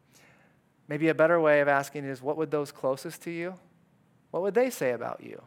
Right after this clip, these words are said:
or me in this area? I am able to say no.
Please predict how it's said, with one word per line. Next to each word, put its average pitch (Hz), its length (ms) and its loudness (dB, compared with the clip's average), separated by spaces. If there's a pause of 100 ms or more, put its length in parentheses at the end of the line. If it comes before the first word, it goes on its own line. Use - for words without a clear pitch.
or 127 140 -10
me 117 340 -14 (100)
in 117 140 -16
this 107 200 -16
area? 117 320 -14 (1800)
I 190 140 6
am 214 120 6
able 240 260 8
to 240 100 4
say 240 320 6
no. 226 600 4